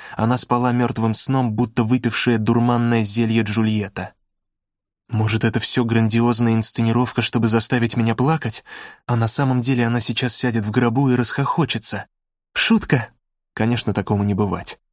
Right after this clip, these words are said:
но как бы хотелось. "Саяма-кун, можно тебя на минутку?"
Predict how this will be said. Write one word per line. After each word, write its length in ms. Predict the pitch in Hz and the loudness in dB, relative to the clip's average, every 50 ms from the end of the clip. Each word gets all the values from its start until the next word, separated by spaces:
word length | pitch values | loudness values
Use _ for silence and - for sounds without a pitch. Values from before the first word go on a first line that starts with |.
| _ _ _ | _ _ _
но 180 | - 113 113 | -4 -2 -2
как 200 | 113 - 131 120 | -2 -2 -2 -2
бы 100 | 117 110 | -2 -2
хотелось. 640 | - - 113 - - 117 98 85 65 - - - - _ _ _ _ _ _ _ _ _ _ _ _ | -2 -2 -4 -4 -4 -6 -6 -6 -8 -8 -10 -10 -12 _ _ _ _ _ _ _ _ _ _ _ _
"Саяма-кун, 640 | - - - 123 120 117 110 113 - - 120 110 98 - - - - - - _ _ _ _ - | -4 -2 0 0 2 2 0 0 0 -2 -2 -2 -4 -6 -12 -20 -20 -20 -20 _ _ _ _ 2
можно 280 | 156 156 139 117 120 | 2 4 4 2 0
тебя 220 | 110 - 113 120 107 | 0 0 -2 -2 0
на 60 | 110 | 0
минутку?" 480 | 110 110 104 104 - - - 107 - | 0 0 0 -2 -4 -6 -8 -8 -8